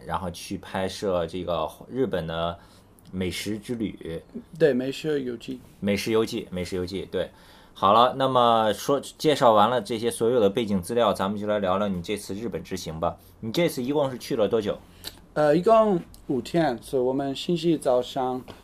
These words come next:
Speaker 2: 去了，然后星期五晚上回来。
Speaker 1: 一共去了五天，一共去了哪几个城市？
Speaker 2: 我们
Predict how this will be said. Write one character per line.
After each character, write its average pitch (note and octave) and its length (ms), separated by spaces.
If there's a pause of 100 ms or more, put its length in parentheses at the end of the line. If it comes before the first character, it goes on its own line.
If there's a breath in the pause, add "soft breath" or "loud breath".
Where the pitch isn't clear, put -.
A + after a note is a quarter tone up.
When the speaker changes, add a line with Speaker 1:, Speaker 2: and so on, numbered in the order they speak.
(140)
Speaker 2:
去 C#3 220
了， A#2 320
然 A#2+ 160
后 A#2+ 380 (320)
星 C#3+ 240
期 C3+ 120
五 B2+ 240
晚 G2 160
上 B2 160
回 G2 180
来。 G2 140 (440 loud breath)
Speaker 1:
一 B2+ 100
共 D3 140
去 - 140
了 B2 60
五 G2+ 140
天， G#2+ 300
一 B2 80
共 C3+ 120
去 - 200
了 G#2+ 100
哪 G2 160
几 G#2 160
个 D#2+ 60
城 D#2 200
市？ - 160 (400 loud breath)
Speaker 2:
我 C#3+ 160
们 C3 380